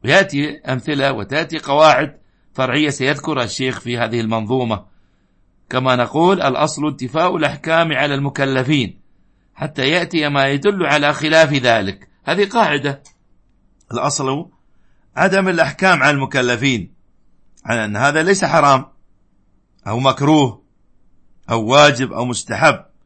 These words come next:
الأصل أنه مباح، لذا جاء الدليل أنه حرام، أو جاء الدليل على أنه مكروه، أو جاء الدليل على أنه واجب، أو جاء الدليل على أنه مستحب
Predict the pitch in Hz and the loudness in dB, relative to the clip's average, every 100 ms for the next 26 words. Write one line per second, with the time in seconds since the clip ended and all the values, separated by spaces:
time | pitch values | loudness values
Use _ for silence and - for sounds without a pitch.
0 | _ _ _ _ _ _ - 120 156 180 | _ _ _ _ _ _ -8 -6 -2 0
1 | 196 196 190 180 214 127 131 160 202 202 | 2 2 2 4 4 4 -2 0 2 2
2 | 196 214 185 151 175 160 117 87 _ _ | 4 6 6 4 4 4 2 -4 _ _
3 | _ _ _ - 110 117 113 139 139 101 | _ _ _ -8 -4 0 2 6 4 2
4 | - - 98 95 160 180 127 151 165 147 | -10 -12 -10 0 2 2 0 0 2 0
5 | 95 92 104 120 123 117 135 160 131 - | -2 -8 -6 -6 -4 -4 0 0 0 -4
6 | _ _ - 92 92 185 175 143 156 165 | _ _ -14 -8 2 4 4 2 0 0
7 | 120 127 131 131 127 151 143 120 _ _ | 0 -2 -4 -2 2 2 2 -8 _ _
8 | - 110 139 185 143 147 160 143 135 143 | -10 -6 0 0 0 -2 0 0 0 0
9 | 147 151 147 - 139 196 190 | -4 -4 -8 -6 2 2 2